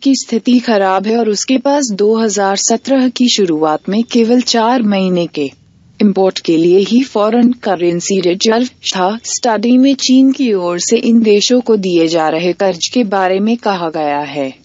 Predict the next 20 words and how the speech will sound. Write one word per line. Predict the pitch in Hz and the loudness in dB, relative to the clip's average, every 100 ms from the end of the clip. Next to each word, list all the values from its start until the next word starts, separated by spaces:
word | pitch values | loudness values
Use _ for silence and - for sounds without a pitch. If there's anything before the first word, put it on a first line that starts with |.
| _ _ _ _ - | _ _ _ _ 0
infrastructure | 214 214 208 220 214 - 196 - 226 | 2 2 2 0 0 -2 -4 -2 -4
projects | 202 180 156 143 185 170 - | -4 -4 -2 0 -2 -2 -4
के | - | -2
लिए | 180 180 240 | 0 2 2
आसानी | 208 185 - 170 196 233 | 2 -2 -2 -2 2 2
से | 233 254 | 2 2
विदेश | 202 175 208 254 - | 2 2 2 2 0
से | 320 294 | -2 -2
कम | - 220 196 | -2 -2 0
ब्याज | 196 196 208 220 190 | -2 0 -2 -4 -2
दर | 180 | -2
पर | 190 196 | 0 -2
loan | 196 185 190 202 | 0 -2 0 0
मिलने | 190 180 170 | 0 0 0
से | 170 226 | 0 0
इन | 220 202 | 2 0
देशों | 180 170 - 170 | 2 0 0 -2
का | 214 233 | -2 -2
trade | - 233 262 208 | 0 2 2 0
balance | 190 170 180 214 | 0 0 2 0